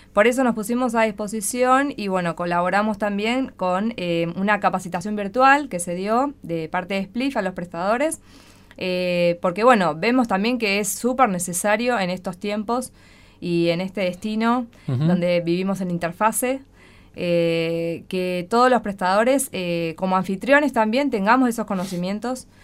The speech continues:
Speaker 1: Y además porque splif este año también tiene nuevos como protocolos, eh, que, que está bueno que sepamos los prestadores para no quedar fuera.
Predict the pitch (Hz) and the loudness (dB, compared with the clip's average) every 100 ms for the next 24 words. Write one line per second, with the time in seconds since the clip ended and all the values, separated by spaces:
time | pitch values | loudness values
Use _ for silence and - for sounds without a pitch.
0 | - - - - 185 196 208 214 226 269 | -20 -20 -20 -6 2 4 4 4 2 0
1 | 233 202 226 240 233 220 233 220 233 262 | -2 -4 -4 -4 -2 -2 -2 0 0 0
2 | 190 196 208 220 202 196 208 208 214 214 | 0 0 -2 -2 0 2 2 4 4 2
3 | 220 - - 170 165 170 160 165 180 196 | 0 -2 -10 -8 -6 -6 -8 -6 0 0
4 | 185 185 196 - - - - - 175 175 | 2 -2 -6 -12 -20 -20 -12 -2 0 0
5 | 160 156 160 165 160 156 151 - - - | 0 -4 -6 -8 -10 -12 -14 -18 -20 -20
6 | - _ _ - 170 170 160 170 175 196 | -20 _ _ -10 -6 -6 -6 -4 0 0
7 | 226 170 175 175 208 196 180 165 165 196 | 0 -2 -2 0 0 0 -4 -6 -2 0
8 | 180 160 - - 165 165 175 170 165 208 | 0 -4 -12 -12 -10 -10 -8 -8 -6 -6
9 | 175 - | -6 -8